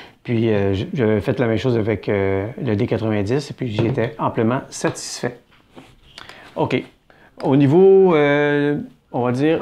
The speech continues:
des accessoires, j'ai, euh, ici, euh, des filtres. Euh, j'ai des filtres polarisants. Euh, j'en ai un,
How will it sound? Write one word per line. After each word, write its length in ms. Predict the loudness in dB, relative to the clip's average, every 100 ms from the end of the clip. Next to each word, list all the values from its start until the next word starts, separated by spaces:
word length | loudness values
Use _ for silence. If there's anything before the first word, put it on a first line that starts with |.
| -2
des 200 | 0 0
accessoires, 720 | 0 -2 -2 2 2 0 -4 -16 _ _ _ _ _
j'ai, 420 | -4 0 2 2 2
euh, 280 | 0 -2 -4
ici, 540 | -6 -6 -4 0 2 4
euh, 220 | 2 2
des 140 | -2
filtres. 340 | 0 0 0 -6 -20 -20 -20 -6 -6 -6 -16 -20 -20 -20 -20 -20 -18 -6
Euh, 520 | -2 0 0 0 -2 -4
j'ai 200 | -4 -4
des 360 | -6 -4 -2 -2
filtres 640 | 2 2 2 -2 -2 -2 0
polarisants. 560 | 0 0 -2 -4 -6 -8 -16 -20 -20 -16 -10 -10 -10 -16 _ _ -20 -20 _ -20 -16 -4
Euh, 380 | -2 -2 -4 -6
j'en 160 | -8
ai 120 | -8
un, 320 | -6 -6 -8